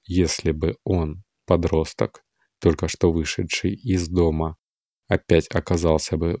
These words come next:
у дверей школы, он бы все равно вошел в них, чтобы поступить. Дэйн еще раз уже медленнее прочитал список, и кое-какие детали привлекли его внимание. Он заметил в нем два корабля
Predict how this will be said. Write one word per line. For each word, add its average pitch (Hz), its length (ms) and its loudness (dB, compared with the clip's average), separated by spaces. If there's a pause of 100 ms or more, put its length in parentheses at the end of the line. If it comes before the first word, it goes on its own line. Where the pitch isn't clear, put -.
у 95 60 -2
дверей 82 500 0
школы, 95 640 2 (480)
он 127 160 6
бы 113 100 4
все - 220 0
равно 110 380 4
вошел 80 440 2
в 78 120 -2
них, 78 280 -8 (180)
чтобы 98 380 0
поступить. - 720 -6 (1040)
Дэйн 120 240 8
еще 120 400 4
раз 80 320 0
уже 85 240 0
медленнее 78 640 2
прочитал - 580 0
список, - 680 -4 (160)
и 92 100 0
кое-какие 82 720 2
детали 87 480 2
привлекли 107 580 0
его 101 300 2
внимание. 85 800 0 (720)
Он 147 100 6
заметил 110 500 6
в 98 120 0
нем 101 180 4
два 95 260 4
корабля 104 720 4